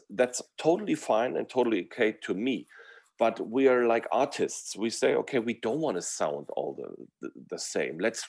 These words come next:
try something new. Do this, do that, do a different sound, do a different vibe of a different music genre into our sound." Let's,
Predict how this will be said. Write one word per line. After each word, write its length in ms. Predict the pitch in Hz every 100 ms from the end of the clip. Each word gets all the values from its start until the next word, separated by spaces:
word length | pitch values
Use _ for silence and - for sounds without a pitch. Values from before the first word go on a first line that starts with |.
| -
try 180 | 120 110
something 540 | - 123 123 139 135
new. 400 | 131 156 151 101 - - - _ _ _ _ _ -
Do 140 | 135
this, 380 | 123 139 143 - -
do 140 | 117 117 123
that, 200 | 117 117 - - -
do 140 | 127
a 60 | 113 110
different 320 | 123 160 -
sound, 500 | - 110 101 104 107 -
do 200 | 135 131
a 40 |
different 600 | 123 - 131 - 131 131 - - _ _ _ _ _ -
vibe 420 | 104 101 107 - - - -
of 180 | 98 - - - -
a 80 | 113 110
different 420 | - 151 - 127 -
music 560 | 104 123 135 107 107
genre 600 | - 110 110 104 107 107 - _ _ _ _ _ _ _ _ _ -
into 380 | 147 143 120 127
our 240 | 78 73
sound." 420 | - - 57 50 -
Let's, 360 | 117 120 -